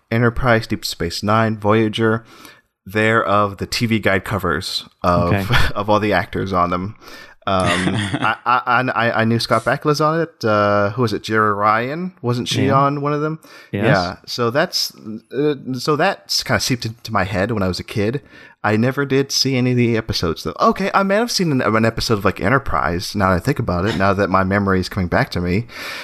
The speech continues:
Speaker 1: But no, that, yeah, no, I,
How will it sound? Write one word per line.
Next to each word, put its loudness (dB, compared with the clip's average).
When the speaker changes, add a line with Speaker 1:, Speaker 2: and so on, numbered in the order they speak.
Speaker 1:
But 0
no, 2
that, 0
yeah, 2
no, 0
I, 2